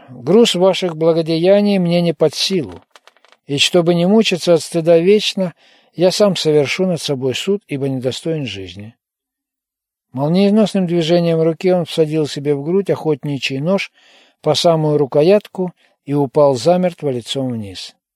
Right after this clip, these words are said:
«Бедняга», проронил грустно майор среди всеобщего оцепенения. Это было единственное прощальное слово над телом предателя.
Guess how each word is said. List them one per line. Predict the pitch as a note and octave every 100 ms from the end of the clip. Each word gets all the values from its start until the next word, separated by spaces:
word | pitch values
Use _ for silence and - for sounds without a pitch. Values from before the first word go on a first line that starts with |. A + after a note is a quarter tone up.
| _ _ _ _ _ _ _ -
«Бедняга», | A2+ A#2+ A#2+ D#3 D3+ A2 G2 _ _
проронил | B2+ B2+ B2+ B2+ B2
грустно | A2+ B2 - B2
майор | A#2 A#2+ D3 F3+ _ _ _ _ _ _
среди | - D3+ D3 C3+
всеобщего | - C#3 D#3 - D3
оцепенения. | C#3 - B2 B2 A2 F#2+ F2 F2+ G#2 _ _ _ _ _ _ _ _ _ _
Это | - D#3 F3+
было | G3
единственное | G3+ G3 A3 G#3+ A3
прощальное | G3 F#3+ - F#3+ F#3 F3+
слово | D#3+ E3 E3 E3+
над | E3+ -
телом | - C3 C3
предателя. | A#2+ A#2 G2 F2+ - F#2+ G#2+